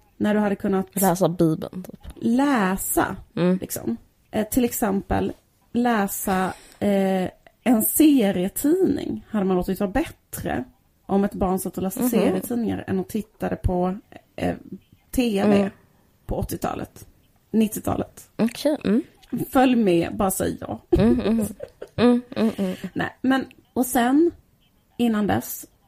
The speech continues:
Speaker 1: så var det typ att på artonhundratalet så var ju folk jätteupprörda för att människor läste romaner.
Speaker 2: Ja, visst.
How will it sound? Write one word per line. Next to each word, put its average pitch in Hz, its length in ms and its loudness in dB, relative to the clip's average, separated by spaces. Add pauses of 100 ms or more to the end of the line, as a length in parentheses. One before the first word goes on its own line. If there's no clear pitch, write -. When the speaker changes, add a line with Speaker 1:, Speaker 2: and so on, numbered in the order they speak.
Speaker 1:
så - 180 -2
var 196 200 2
det 180 260 0 (480)
typ 139 200 -2 (100)
att - 240 -6 (200)
på - 80 0
artonhundratalet 240 560 -2
så - 80 -6
var 285 100 0
ju 294 80 2
folk 190 280 -2
jätteupprörda 185 600 -4
för 196 140 -10
att - 300 -12
människor 185 560 -2
läste 202 260 -4
romaner. 277 400 0
Speaker 2:
Ja, 190 160 4
visst. - 420 -4